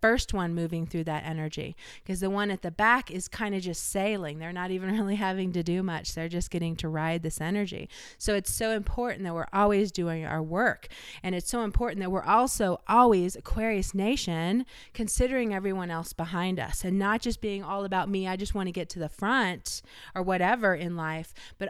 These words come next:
always having that conscious thought of, "I'm doing this for others. I'm growing so that it's easier for them." So it's a powerful kind of position to be in, being the Aquarius Nation, being these forerunners. It's a lot more work,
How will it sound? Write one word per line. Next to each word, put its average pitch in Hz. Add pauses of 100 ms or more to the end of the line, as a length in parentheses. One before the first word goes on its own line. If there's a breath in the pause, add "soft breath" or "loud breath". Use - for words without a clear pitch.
always 226
having 208
that 190
conscious 185
thought 175
of, 170
"I'm 202
doing 196
this 180
for -
others. 165
I'm 202
growing 190 (200 loud breath)
so -
that 196
it's 180
easier 202 (100)
for 175
them." 170 (380 loud breath)
So 214
it's 202
a 190
powerful 254
kind 190
of 175
position 185
to -
be 208
in, 160
being 202
the 175
Aquarius 156
Nation, 151
being 180
these 165
forerunners. 147 (280 loud breath)
It's -
a 185
lot 180
more 196
work, 165